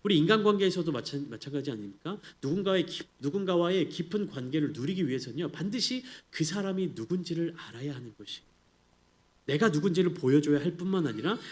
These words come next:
그 사람이 누군지를 우리가 알아가야 하는 것입니다. 이것이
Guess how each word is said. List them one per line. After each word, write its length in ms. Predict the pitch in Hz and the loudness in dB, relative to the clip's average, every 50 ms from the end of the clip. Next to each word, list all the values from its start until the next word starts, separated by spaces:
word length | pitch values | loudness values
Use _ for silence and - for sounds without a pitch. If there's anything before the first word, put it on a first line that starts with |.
| - - | -18 -16
그 140 | _ - 180 | _ 2 2
사람이 380 | 175 185 240 233 233 220 220 196 | 2 4 2 2 4 4 4 2
누군지를 540 | 135 131 127 - 208 208 180 170 175 185 170 | 2 0 0 2 2 2 2 2 2 2 2
우리가 400 | 123 120 117 - 131 170 214 208 - - _ _ _ | 2 0 -2 -2 -2 -2 -2 -4 -8 -14 _ _ _
알아가야 760 | 101 101 107 120 131 139 139 135 139 - - 113 107 123 131 | -12 -8 -8 -6 -6 -6 -8 -8 -10 -12 -10 -8 -8 -8 -8
하는 220 | 123 131 135 135 | -8 -8 -10 -8
것입니다. 480 | 127 113 - - - - - _ - 110 _ - _ _ - _ | -8 -10 -12 -12 -18 -20 -20 _ -20 -20 _ -20 _ _ -20 _
이것이 640 | - 190 190 233 214 214 - 226 226 196 147 - - | -6 -2 2 2 2 2 2 0 -2 -2 -2 -4 -8